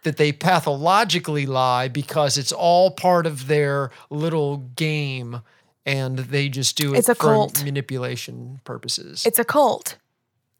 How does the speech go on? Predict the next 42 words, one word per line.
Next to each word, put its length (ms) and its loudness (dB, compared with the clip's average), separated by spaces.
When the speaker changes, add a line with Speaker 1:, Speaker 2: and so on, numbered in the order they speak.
Speaker 1:
I 40 0
mean, 160 2
it 80 -6
could 120 0
be 120 -2
that. 340 -6
Are 60 4
Speaker 2:
The 60 8
Speaker 1:
we 60 4
talking 140 6
Speaker 2:
libra- 140 4
Speaker 1:
about, 180 2
like, 260 -2
Waco, 420 -4
Texas 540 -4
kind 280 -2
of 100 -14
cult? 320 -4
Speaker 2:
<laughs> 880 0
We're, 100 -12
Speaker 1:
Where 100 6
Speaker 2:
are 60 4
we 80 4
Speaker 1:
people 0 -
Speaker 2:
talking 200 6
Speaker 1:
all 120 8
Speaker 2:
about, 120 6
Speaker 1:
drink 200 2
the 80 0
fucking 380 0
Kool-Aid 600 -2
and 360 -8
Speaker 2:
or 120 6
are 40 4
we 100 4
talking 180 0
Speaker 1:
try 100 6
Speaker 2:
about 100 0
Speaker 1:
to 60 -4
Speaker 2:
Carol 220 4
Speaker 1:
die? 200 0
Speaker 2:
Baskin? 380 -4